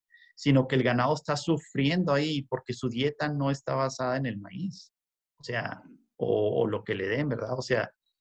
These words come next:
cuando tú ves un animal, cuando tú ves un animal, este, que lo que es el canal del animal, lo que es el, ves cómo todos sus órganos están muy bonitos en un, en un, cuando viene el pastizal.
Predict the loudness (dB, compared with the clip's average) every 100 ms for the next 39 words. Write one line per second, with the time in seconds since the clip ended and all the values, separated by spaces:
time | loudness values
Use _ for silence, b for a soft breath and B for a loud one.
0 | _ _ _ _ _ 6 6 6 4 6
1 | 8 6 4 0 2 2 2 2 0 -2
2 | -2 -2 0 0 -4 -6 -2 2 2 4
3 | 4 2 -2 -6 -8 -6 -8 -8 -4 0
4 | 0 0 -2 -6 -6 -10 -10 -6 -4 -2
5 | -2 2 2 4 4 4 2 4 2 2
6 | 0 -2 -4 -6 -4 -6 _ -14 2 2
7 | 2 2 2 2 2 2 2 0 -2 0
8 | 0 -2 -6 -4 0 2 2 2 2 2
9 | 2 0 -2 -4 -4 -6 -2 -2 -2 -4
10 | -4 -2 -2 -2 -4 -2 0 -2 -2 -10
11 | -8 -8 -8